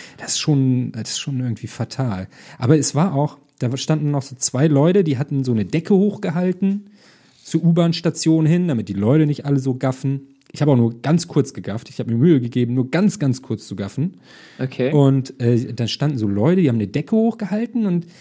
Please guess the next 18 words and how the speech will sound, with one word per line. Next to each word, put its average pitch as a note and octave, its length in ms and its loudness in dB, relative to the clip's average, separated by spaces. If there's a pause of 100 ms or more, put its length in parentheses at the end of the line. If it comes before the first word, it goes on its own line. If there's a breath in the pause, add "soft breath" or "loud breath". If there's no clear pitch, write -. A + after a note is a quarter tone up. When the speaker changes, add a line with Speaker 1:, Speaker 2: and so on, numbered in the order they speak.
(200 loud breath)
Speaker 1:
die, C3 100 -2
neben G3+ 440 2
den G3 100 2
Leuten, D#3 300 2
die D#3 80 2
eine B2 100 4
Decke D#3 260 2
hochgehalten A2 540 0
haben, A#2 240 0
lag A2 400 -2
erstaunlicherweise C#3 840 0
schon C3+ 240 -4
irgendwie C3 240 0
so A#2+ 100 0
eine, A#2 240 2
so G#2 140 -6
eine G#2+ 180 -2
Fernsehkamera. B2 1040 0